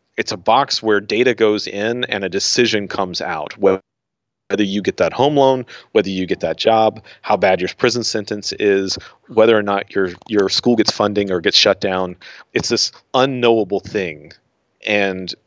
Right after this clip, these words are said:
everybody who is subject to it can't tell what, why it made that decision. The second thing is that it has enormous scale. You know, like, the example she gives is that, like, yeah,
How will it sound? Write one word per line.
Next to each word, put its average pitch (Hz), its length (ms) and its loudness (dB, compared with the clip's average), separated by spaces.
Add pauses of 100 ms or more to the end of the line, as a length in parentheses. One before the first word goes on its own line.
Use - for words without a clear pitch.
(120)
everybody 123 520 2
who 107 180 -6
is 90 140 -4
subject - 760 -2
to 104 200 -2
it 147 260 -2 (320)
can't - 460 -6
tell 104 460 4
what, 101 540 0
why 107 240 2
it 98 140 2
made 92 240 -4
that 87 140 -2
decision. 90 520 -2 (720)
The 123 80 2
second 156 360 0 (320)
thing 123 160 0
is 117 160 -2
that 110 120 0
it 101 60 -6
has 104 220 -4
enormous 95 520 -4
scale. - 680 -4 (420)
You 110 60 2
know, - 20 4
like, 107 180 -4 (380)
the 123 80 2 (100)
example 131 380 0
she - 140 -2
gives 107 280 2
is 104 140 -8
that, 101 120 -2
like, 101 220 -2
yeah, 113 360 4